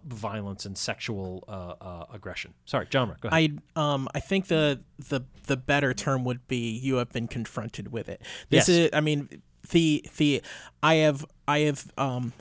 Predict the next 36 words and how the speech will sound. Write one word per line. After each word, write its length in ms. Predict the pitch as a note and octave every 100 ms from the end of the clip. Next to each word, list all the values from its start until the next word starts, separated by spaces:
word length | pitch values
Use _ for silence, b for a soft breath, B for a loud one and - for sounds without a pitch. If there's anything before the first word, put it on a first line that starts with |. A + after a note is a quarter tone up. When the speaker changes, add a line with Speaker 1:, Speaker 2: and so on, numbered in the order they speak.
| -
Speaker 2:
I 60 | B2
have 260 | C#3+ D3+
awareness, 480 | C3 C#3+ C#3 B2 B2
or 200 | - B2+
I 180 | A2 C3
am, 220 | B2 A#2 - -
I 120 | C#3
am 100 | C3
awakened, 460 | B2 C3 B2+ A#2+
or 100 | A#2
something 300 | A#2+ A#2+ B2 A2+
like 140 | A2+
that. 180 | A#2+ A2
That 160 | B2
give, 260 | B2 C3 A#2+ -
that 300 | C3+ - -
gives 420 | D#3 D3 C#3+ - C3+
whoever's 400 | D#3+ C#3+ B2+ -
saying 320 | D#3+ C#3+ C3
it 140 | A2
an 160 | - A#2+ -
air 340 | C#3+ C3+ B2 -
of, 260 | A#2+ A2+ B B B B
"I, 320 | - C#3 C3+ - -
look 220 | E3 F#3
at 60 | -
me, 200 | D3+ E3
I'm 140 | C#3+
a 60 | C#3
better 220 | C3 C3+
person." 500 | C3+ D3 B2+ - - - B B B
But, 420 | - C#3 C3 - -
um, 280 | C3+ B2 -
even 220 | E3+ E3
though 160 | D3
that's, 300 | C#3 C3 -